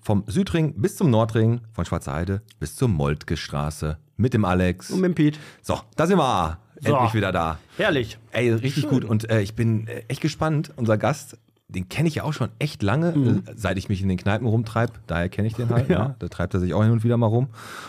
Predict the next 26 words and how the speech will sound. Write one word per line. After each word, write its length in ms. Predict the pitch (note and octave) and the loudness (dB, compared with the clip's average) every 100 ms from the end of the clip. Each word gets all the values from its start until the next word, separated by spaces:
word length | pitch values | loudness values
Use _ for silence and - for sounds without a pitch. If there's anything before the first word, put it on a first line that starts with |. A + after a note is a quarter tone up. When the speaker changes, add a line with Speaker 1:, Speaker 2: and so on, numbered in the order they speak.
| - | -4
Speaker 1:
Und, 300 | G2+ F#2+ F2+ | 2 2 2
äh, 280 | D2 E2 D2+ | -2 -4 -6
da 80 | C2 - | -10 -6
wird 200 | E2+ F#2 | -6 -4
best-, 220 | F2 - - | -6 -6 -14
bestimmt 280 | F#2 - C3+ | -6 -2 0
eine 120 | C#3+ | -2
richtig 160 | C3 | -4
gute 180 | - A#2+ | -4 -2
Folge. 260 | G#2+ D#2 C#2+ | 2 2 0
Ich 60 | |
hab 100 | A#2 | -2
da 60 | C3+ | -2
Bock 200 | G#2 - | -2 -6
drauf. 240 | A#1 D2 - | -8 -10 0
Speaker 2:
Wart 160 | A2+ C#3+ | 0 2
ihr 40 | |
nicht 160 | D3+ - | 0 0
zusammen 240 | C3 C3+ | 0 2
irgendwo 200 | C3 B2+ | 2 2
auf 60 | A2+ | 0
der 80 | |
Schule? 280 | - C#3+ G#3 - _ _ _ - | 0 0 0 -2 _ _ _ -16
Speaker 1:
<laughs> 520 | - - - - - | -12 -12 -10 -8 -2
Nein. 880 | A2 F#2+ E2+ D2 C3 D3+ F#2 E2+ G2 | 0 0 0 -2 0 2 2 2 2
Speaker 2:
Warum? 360 | F#2 F2+ G2+ | 2 4 2